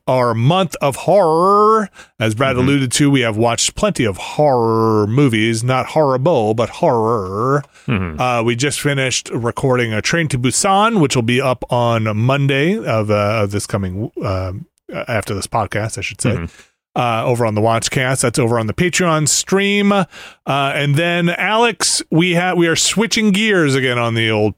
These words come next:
Speaker 1: uh, uh, Watchcast.
Speaker 2: Yes, we are. And you will find the announcement for what we are switching gears to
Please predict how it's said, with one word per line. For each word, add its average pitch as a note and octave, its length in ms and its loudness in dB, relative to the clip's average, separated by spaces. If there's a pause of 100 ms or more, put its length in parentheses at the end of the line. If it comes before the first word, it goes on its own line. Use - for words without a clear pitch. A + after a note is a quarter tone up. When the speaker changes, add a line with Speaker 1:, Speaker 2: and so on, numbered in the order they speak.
(120)
Speaker 1:
uh, - 40 -2
uh, A2 460 0
Watchcast. G2+ 840 -2
Speaker 2:
Yes, G2+ 340 -2
we F#2 120 -2
are. D#2 420 -4
And F#2 280 -4
you F#2+ 100 0
will F#2+ 100 2
find F#2+ 280 -2
the F2+ 60 -2
announcement F2+ 460 -4
for F2+ 200 -2
what G#2 220 -2
we G2+ 120 0
are F2 100 -2
switching G2+ 400 0
gears F#2 340 -2
to F2 460 0